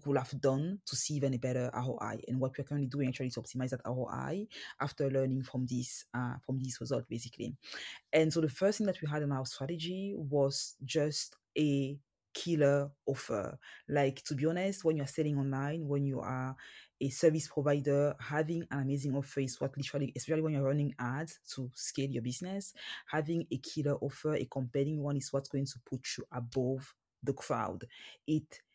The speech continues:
doesn't really matter. Some people t-, tend to think, "Okay, I'm, I'm going to hide my offer until I get them on the call with me and I'm going to tell them about the benefits." You want to, you want to flip that script. You actually want to put at the forefront of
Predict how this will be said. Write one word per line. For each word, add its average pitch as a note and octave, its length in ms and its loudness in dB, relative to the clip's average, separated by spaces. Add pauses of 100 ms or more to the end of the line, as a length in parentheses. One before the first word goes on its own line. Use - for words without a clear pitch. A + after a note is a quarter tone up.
(180)
doesn't E3+ 260 8
really D#3+ 180 4
matter. D3+ 500 4
Some D#3+ 180 0
people D#3 280 0 (320)
t-, A2+ 160 2
tend D#3 180 2
to C3+ 80 -2
think, C#3+ 160 0
"Okay, C#3 140 0
I'm, C#3 120 0
I'm C#3 140 2
going D3+ 140 2
to D3+ 120 -4
hide C#3 300 0
my B2 240 0
offer D3 500 2 (120)
until C#3+ 480 0 (120)
I C3 400 -2
get C#3 140 2
them C3+ 160 2
on B2+ 80 2
the A#2+ 80 0
call F#3+ 280 0
with C3 200 -4
me C3 100 0
and B2+ 120 -2
I'm B2+ 100 -2
going C3+ 140 -2
to - 80 -12
tell B2+ 100 -2
them B2 280 0
about C3 320 -2
the - 60 -16
benefits." C#3+ 480 -4 (300)
You D3+ 140 4
want E3 160 4
to, D3+ 260 0
you C#3+ 80 -2
want C#3+ 160 0
to C3+ 80 -8
flip - 320 -6
that C3+ 140 2
script. - 500 -4
You - 200 -12
actually - 180 0
want D3+ 140 0
to B2 100 -8
put D3 280 -2
at B2+ 140 -4
the C3+ 60 -4
forefront D#3+ 720 0
of - 180 -4